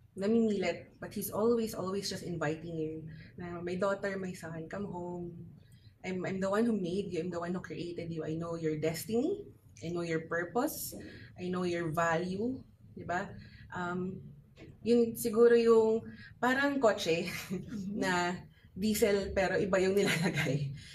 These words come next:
Speaker 1: Maybe that's why you're, you're, you're running low on, on, on yung talagang life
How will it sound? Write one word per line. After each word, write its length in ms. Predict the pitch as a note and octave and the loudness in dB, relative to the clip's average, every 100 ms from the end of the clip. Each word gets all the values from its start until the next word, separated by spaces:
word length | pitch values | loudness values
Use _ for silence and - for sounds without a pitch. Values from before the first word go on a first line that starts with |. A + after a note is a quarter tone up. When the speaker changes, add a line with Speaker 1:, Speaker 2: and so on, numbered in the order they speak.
| - - | -16 -8
Speaker 1:
Maybe 320 | F#3 G3+ G#3 G3+ G3 G3 F#3+ - | -2 0 0 -2 -2 -6 -8 -6
that's 160 | F#3+ F#3+ | -2 0
why 160 | G3 | 0
you're, 320 | G3 F#3 F3+ E3+ | 2 0 0 -2
you're, 240 | F3+ E3+ - | -6 -6 -8
you're 240 | F3+ F3+ | -6 -2
running 720 | F#3 F#3+ F3+ F3+ F3 E3+ F3 - - | 0 0 0 -2 -2 -6 -10 -12 -8
low 240 | F3+ E3+ | -4 -2
on, 240 | E3 D#3 - D#3 | -2 -2 -6 -8
on, 100 | D3+ D3 - - | -10 -10 -14 -10
on 100 | D#3+ D#3 D#3 - - - | -6 -4 -4 -8 -12 -4
yung 80 | C4 D4+ | 2 4
talagang 320 | D4+ C#4 D4 | 4 6 6
life 560 | G3 E3 G#3+ - - | 6 4 0 -2 -8